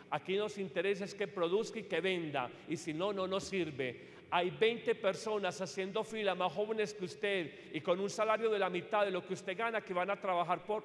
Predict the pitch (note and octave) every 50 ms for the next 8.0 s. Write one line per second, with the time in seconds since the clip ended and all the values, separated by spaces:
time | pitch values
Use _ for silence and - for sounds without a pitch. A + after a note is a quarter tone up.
0 | - - - G3+ F#3 F3+ F3 F#3 F#3+ G3+ G#3 G3+ F#3 E3 - - E3+ D#3 D#3 C3+
1 | B2+ - - C3 A2+ - B2+ - - - - - - - - - - - - -
2 | - - - - - - - - - _ _ _ _ _ _ _ _ _ _ _
3 | _ _ _ _ _ _ _ A#2+ A#2+ B2+ D3+ E3 D#3+ - - E3 D#3 D#3+ E3 D#3
4 | D3+ - D#3+ E3 E3 D#3+ D#3 C#3+ C3 C3 - - - C#3 C3 C3+ C3+ C3+ C3+ -
5 | D3 C3+ C3 B2+ C3+ C3+ - - D3+ D3 D3+ D3+ D#3 D3 D3 C#3 C#3+ D3+ C3+ C3
6 | B2+ B2 B2 - D3 C#3 C3+ C3+ C#3 - D3 C#3+ C3+ C3 B2 B2 - - - C#3
7 | C3+ C#3+ D3 D3 D3 D3 C#3 D3 C#3 C#3 C#3 C#3 C3+ C3 C#3 C#3 C#3 C3+ B2+